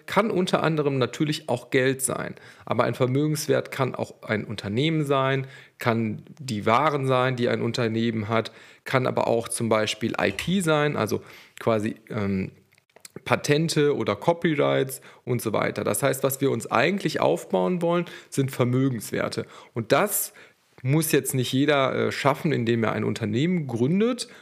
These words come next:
und indem er Vermögenswerte schafft, sondern du kannst es natürlich auch schaffen, indem du,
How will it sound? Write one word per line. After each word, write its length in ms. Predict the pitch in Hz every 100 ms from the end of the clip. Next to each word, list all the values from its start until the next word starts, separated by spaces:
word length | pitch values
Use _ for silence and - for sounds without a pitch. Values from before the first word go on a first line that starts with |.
| -
und 140 | 123
indem 240 | 120 117 113
er 160 | 107
Vermögenswerte 680 | 107 117 117 127 127 113 -
schafft, 340 | 107 185 233 -
sondern 280 | 190 190
du 80 | 170
kannst 240 | 151 156 156
es 100 | 143
natürlich 380 | 117 - -
auch 180 | 123 143
schaffen, 420 | - - 139 143 131 - - -
indem 420 | 127 117 123 120
du, 300 | 113 107 107